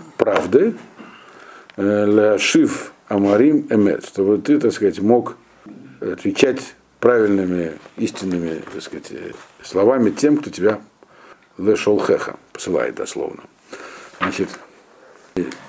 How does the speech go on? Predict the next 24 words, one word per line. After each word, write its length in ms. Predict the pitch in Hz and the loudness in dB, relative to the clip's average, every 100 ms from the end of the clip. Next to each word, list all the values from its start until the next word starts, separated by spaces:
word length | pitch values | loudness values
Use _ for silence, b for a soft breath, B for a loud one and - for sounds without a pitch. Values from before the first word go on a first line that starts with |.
| - | 0
ну, 180 | 135 131 | 2 2
кто 140 | 127 | 2
такие, 280 | 120 110 107 | 2 2 2
начнем 460 | 90 95 101 120 | 2 -4 -2 -2
с 60 | 98 | 0
конца, 340 | - 104 - | 0 -2 -2
кто 160 | - 101 | -4 -4
такие 400 | 104 - 92 90 | -2 -4 -4 -4
шолхеха? 560 | - 95 87 98 - - - B B B B B B B - | -4 -4 -2 -4 -4 -14 -18 B B B B B B B -4
То 60 | |
есть, 160 | 95 - | -2 2
если 240 | 156 139 | 2 2
ты, 300 | 117 131 98 - - | 2 2 0 -4 -4
пойм-, 320 | - 117 95 - - _ | 0 2 0 -8 -18 _
если 180 | - - | -4 -2
у 40 | |
тебя 200 | 110 139 | 2 2
будет, 400 | 117 120 113 101 | 4 4 4 2
так 120 | - 95 | -2 -4
сказать, 260 | - 95 | -4 -4
знание 680 | - 80 95 127 113 101 92 | -8 -2 2 2 2 0 0
о 140 | - | 0
мудрости 500 | 113 127 101 98 - | 2 4 4 0 -2
формализованное, 880 | 90 101 107 110 117 101 92 90 82 | -2 2 4 6 4 4 2 -2 -6